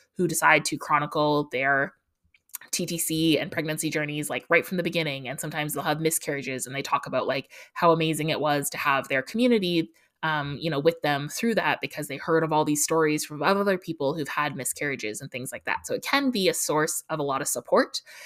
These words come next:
and really feeling like you have, like, a whole community behind you. But at the same time, you're also going to be dealing with a lot of, um, other reactions that maybe are not as supportive, right? You might get a lot of negative reactions or, you know, whatever it is. Um,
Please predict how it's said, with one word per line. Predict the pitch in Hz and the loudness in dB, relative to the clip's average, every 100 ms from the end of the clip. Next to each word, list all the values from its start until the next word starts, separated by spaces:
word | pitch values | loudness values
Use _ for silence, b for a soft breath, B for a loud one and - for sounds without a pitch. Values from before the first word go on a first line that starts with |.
| B - | B -4
and | 170 | 6
really | 160 160 | 6 6
feeling | - 160 156 156 | 2 0 0 0
like | 131 - | -4 -8
you | 147 | -8
have, | - 147 143 143 | -2 2 2 2
like, | 127 139 | 0 -2
a | |
whole | - 143 147 | 0 0 0
community | - 135 135 139 135 | -8 -8 -6 -4 -6
behind | - - 135 226 | -6 -6 -4 -2
you. | 285 311 B B _ | -2 -4 B B _
But | 180 151 - | 4 4 2
at | 131 | -6
the | 123 | -4
same | - 165 | -6 -4
time, | - 247 220 | 2 4 4
you're | 180 156 | 6 4
also | - | 4
going | 165 151 | 0 -2
to | 143 | -2
be | 135 | -4
dealing | 143 139 139 | -2 -2 -2
with | 127 - | -4 -4
a | 123 | -4
lot | 107 117 - - | -2 -2 -2 -6
of, | 143 123 123 120 - - 151 | -4 -2 -2 -4 -14 -10 -6
um, | 139 113 - | -6 2 4
other | 240 135 | 6 6
reactions | 151 - - - 131 156 | 6 4 -2 -6 -4 -2
that | 147 | -2
maybe | 160 139 | 0 0
are | 147 | 2
not | 165 156 - | 4 2 2
as | 156 | -2
supportive, | - - 123 - | -4 -8 -12 -10
right? | - 135 | -10 -10
You | - | -8
might | 151 135 | -10 -6
get | 131 | -4
a | 110 | 0
lot | 135 - - - | -2 -4 -10 -10
of | - | -4
negative | 220 247 226 220 | 0 4 4 4
reactions | 208 190 190 - 175 170 | 4 4 2 0 0 0
or, | 135 135 - _ | 0 -2 -2 _
you | 143 | -8
know, | 85 | -4
whatever | 165 151 143 139 | -2 -2 -2 -2
it | |
is. | 135 202 302 - B B B B | 0 0 -2 -6 B B B B
Um, | 165 160 156 | 2 2 2